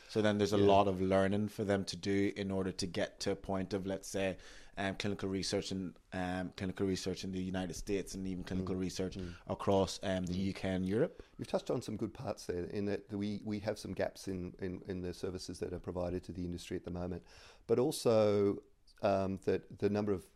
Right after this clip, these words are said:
Speaker 2: new medicines that are coming to Australia. My s-, my challenge is, even in twenty twenty,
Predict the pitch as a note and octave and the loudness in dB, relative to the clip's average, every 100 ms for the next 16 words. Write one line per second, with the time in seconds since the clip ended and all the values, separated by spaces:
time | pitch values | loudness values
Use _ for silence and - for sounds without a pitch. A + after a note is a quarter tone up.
0 | - G#2 G#2 G2 - F#2+ F#2 F#2 - G2+ | -6 -2 0 0 -4 -4 -2 -2 -2 -4
1 | G2+ G2 - G#2+ C3 B2 G2 - - G#2 | -4 -6 -2 0 0 0 -2 -6 -6 -4
2 | - B2 A#2 G#2 G2+ F2 F2+ - A2+ G2 | 0 0 2 0 -2 -4 -10 -4 -2 0
3 | F#2+ F2+ G2 F2+ F2 - F#2+ F2 | -2 -2 -4 -4 -6 -6 -6 -6